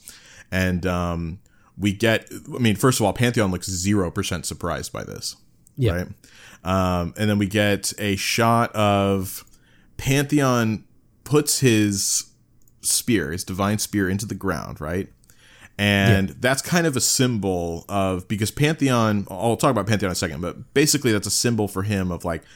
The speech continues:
Speaker 1: "I don't wanna hurt you guys," right?
Speaker 2: Yeah.
Speaker 1: And, but they continue because they're, like, the Solari, um, which is what the, the members of this, um, rank is from, they are zealots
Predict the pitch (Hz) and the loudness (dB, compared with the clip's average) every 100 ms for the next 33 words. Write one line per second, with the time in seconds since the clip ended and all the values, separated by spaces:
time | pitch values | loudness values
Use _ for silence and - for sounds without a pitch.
0 | - _ - 110 120 113 104 90 - 104 | -20 _ -2 0 2 0 -2 -4 -4 -4
1 | 87 - - - - 50 - - _ _ | -4 -8 -12 -12 -14 -14 -14 -14 _ _
2 | _ - 90 92 95 - - - - - | _ -6 -2 0 0 -4 -20 -20 -20 -14
3 | - 110 110 104 101 98 - - _ 139 | 0 2 4 4 2 0 -2 -10 _ 2
4 | 107 - 113 127 120 - 143 98 - 92 | 2 2 0 2 0 2 2 0 -4 -2
5 | 104 101 123 139 - - - - - - | -2 2 4 4 2 -6 -20 -16 -14 -8
6 | 104 98 101 - 101 120 123 87 90 104 | -4 -2 -2 0 2 4 4 4 0 -2
7 | - 104 95 95 95 90 92 - - - | -4 -4 -2 -2 -4 -6 -6 -8 -16 -16
8 | 90 90 80 _ - - 80 95 98 90 | -8 -8 -8 _ -20 -14 -6 -2 -2 -2
9 | 87 85 - 82 - 85 82 85 - - | -4 -6 -8 -8 -6 -8 -8 -12 -14 -8
10 | 101 95 80 - 135 101 80 - _ _ | -4 -4 -4 -6 -4 -2 -4 -8 _ _
11 | _ _ _ _ - - - - - 92 | _ _ _ _ -20 -20 -20 -20 -14 -6
12 | 98 117 120 120 120 110 104 98 98 92 | 2 4 6 4 2 0 0 2 2 -2
13 | 92 101 98 104 78 - - - | -6 -8 -2 -2 -2 -6 -8 -8